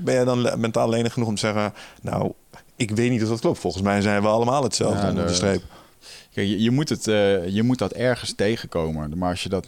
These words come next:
Speaker 2: als je, eh, als je jezelf dus he-, ook helemaal afscheidt van die wereld één, twee en drie,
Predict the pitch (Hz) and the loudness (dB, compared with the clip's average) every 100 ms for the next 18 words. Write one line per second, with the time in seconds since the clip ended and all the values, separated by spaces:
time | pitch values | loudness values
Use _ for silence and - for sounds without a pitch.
0 | 92 - - 98 95 95 90 - _ _ | -8 -6 -6 -4 -2 -2 -2 -6 _ _
1 | _ - - 92 110 104 95 110 - 110 | _ -12 -6 -2 0 0 -2 -4 -4 -4
2 | 104 117 - 151 - - 95 - 95 92 | -2 -2 -2 -2 -2 0 0 0 -4 0
3 | 98 92 87 - - 104 87 90 85 90 | 0 0 -2 -6 -4 -4 -2 -2 -2 -2
4 | 117 127 | 0 -2